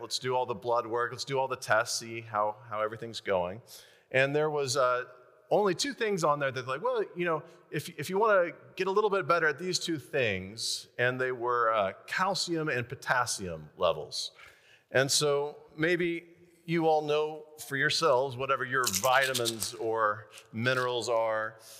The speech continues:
And one of the things that was really weird for me, I was like, "Oh, okay, well, you know, you could maybe drink milk with calcium or whatever you kind of do." Um, I'm not a huge banana fan. Maybe you are. I, it's just not me. So I was like, "Well,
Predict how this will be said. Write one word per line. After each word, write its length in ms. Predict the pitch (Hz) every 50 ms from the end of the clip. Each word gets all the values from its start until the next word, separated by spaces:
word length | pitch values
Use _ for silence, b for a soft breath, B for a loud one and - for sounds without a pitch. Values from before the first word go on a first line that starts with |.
| B B _
And 200 | - 131 135 135
one 120 | 147 196 247
of 60 | 202
the 40 | 202
things 120 | 190 156
that 60 | 151
was 120 | 131 120 113
really 180 | 156 165 143
weird 440 | 127 107 101 127 135 143 147 139 131
for 220 | - - 110 104 101
me, 260 | 98 92 92 92 98 - - - _ _ - - _ _ _ _ _ - - -
I 40 |
was 80 | 123 120
like, 120 | 147 170 226
"Oh, 200 | 240 220 135 113
okay, 220 | 120 - 98 90
well, 240 | 92 101 104 104 113 123 123
you 60 | 151
know, 100 | 135 104
you 100 | 110 113
could 160 | - 101 87 - _ _ -
maybe 160 | 98 92 87
drink 280 | 80 - 92 92 90 - - -
milk 320 | 90 92 90 95 - -
with 160 | 101 87 -
calcium 480 | - - 92 90 90 - - 92 90 90
or 200 | 90 92 92 95
whatever 300 | 101 123 143 143 131 139
you 60 | 135 120
kind 180 | 131 120 110
of 280 | 107 101 - - - -
do." 240 | 113 120 120 110 110 B B B B B B -
Um, 480 | - 117 120 117 117 117 113 117 110 - - - - -
I'm 120 | - 135 165
not 120 | 214 220
a 40 | 143
huge 340 | 120 - 147 143 131 110 -
banana 500 | 101 90 90 90 95 107 131 143 147 143 - _
fan. 420 | - - - 127 127 135 139 135 131 131 143
Maybe 200 | 143 165 156 143
you 260 | 110 110 120 117 107
are. 320 | 110 113 120 120 120 113
I, 120 | 110 120 127 - - -
it's 120 | 101 -
just 140 | - 101 - - _ 98
not 280 | 98 95 92 - -
me. 420 | 98 123 135 113 107 113 151 165 B B B B B B _
So 120 | - 127
I 20 |
was 80 | 123 110
like, 160 | 117 107 -
"Well, 280 | 160 160 165 160 156